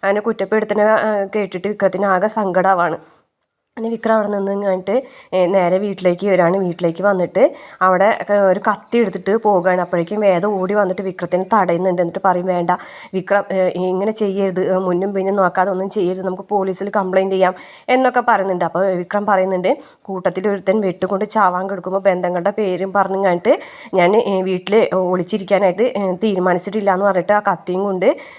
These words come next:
ഏ, ഇറങ്ങി പോകുകയാണ്. വിക്രത്തിനെ ഒരുപാട് തര-, തടഞ്ഞു നോക്കുന്നുണ്ട്, "പോകരുത്, പോകരുത്, വീട്ടിലുള്ള ആൾക്കാരെക്കുറിച്ച് ആലോചിക്കണം, അച്ഛനമ്മനെക്കുറിച്ച് ആലോചിക്കണം, എന്തെങ്കിലും തെറ്റി ചെന്നിട്ട്, ഏ, പെട്ടിട്ടുണ്ടെങ്കിൽ പിന്നീട് അതിൽ നിന്ന് ഊരി പോരാൻ പറ്റില്ല" എന്നൊക്കെ പറഞ്ഞിട്ട് ഒരുപാട്,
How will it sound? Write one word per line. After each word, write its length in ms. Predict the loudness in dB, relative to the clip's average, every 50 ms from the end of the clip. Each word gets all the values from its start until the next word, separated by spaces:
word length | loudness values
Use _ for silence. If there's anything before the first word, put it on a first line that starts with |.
| -10 _ 0
ഏ, 100 | 2 4 4 4 2
ഇറങ്ങി 220 | 2 0 -2 -2 -2
പോകുകയാണ്. 420 | 0 0 2 2 0 0 0 0 -2 -2 -4
വിക്രത്തിനെ 380 | -6 -6 -6 -6 -4 -2 -2 -2 -2
ഒരുപാട് 320 | 0 2 2 2 2 2 4
തര-, 220 | 4 4 2 0 -2 -2 0 0
തടഞ്ഞു 260 | 0 0 -2 -2 -2 -2
നോക്കുന്നുണ്ട്, 420 | -2 -2 -4 -4 -4 -2 -2 -4 -4 -4 0
"പോകരുത്, 400 | 0 2 2 0 0 -2 -4 -6 -4 -2 -2
പോകരുത്, 400 | 0 2 0 0 0 0 -2 -2 -2 -6 -16 -20 -10 -4 -4
വീട്ടിലുള്ള 360 | -4 -2 0 0 2 2 4 2 2
ആൾക്കാരെക്കുറിച്ച് 280 | 2 2 0 0 0 0 -4 -8 -6 -4 -2 0
ആലോചിക്കണം, 340 | 2 2 2 0 2 0 0 0
അച്ഛനമ്മനെക്കുറിച്ച് 760 | -2 -2 -2 -2 0 0 0 -2 -2 -2 -4 -8 -4 0 0 0
ആലോചിക്കണം, 400 | 0 0 -4 -4 -4 -4 -4 -4 -4 -8 -14 -20 -20 _ _ -4
എന്തെങ്കിലും 320 | -2 -2 -2 -2 -2 -2 -2 -2
തെറ്റി 220 | -4 -4 -6 -4 -4
ചെന്നിട്ട്, 280 | -4 -4 -4 -4 -4 -2 -2 -2
ഏ, 40 | -2 -2 -2
പെട്ടിട്ടുണ്ടെങ്കിൽ 600 | -4 -4 -6 -6 -6 -4 -2 -2 -2 0 -2 -2 -4 -4
പിന്നീട് 260 | -4 -4 -2 -2 -2 -2
അതിൽ 120 | -2 -4
നിന്ന് 120 | -4 -4 -2 -2
ഊരി 120 | -2 -4 -2 0
പോരാൻ 240 | 0 0 0 0 -2 -4
പറ്റില്ല" 220 | -4 -2 -2 0 0
എന്നൊക്കെ 180 | -2 -4 -2 -2 0
പറഞ്ഞിട്ട് 240 | -2 0 -4 -6 -4
ഒരുപാട്, 300 | 0 0 0 2 2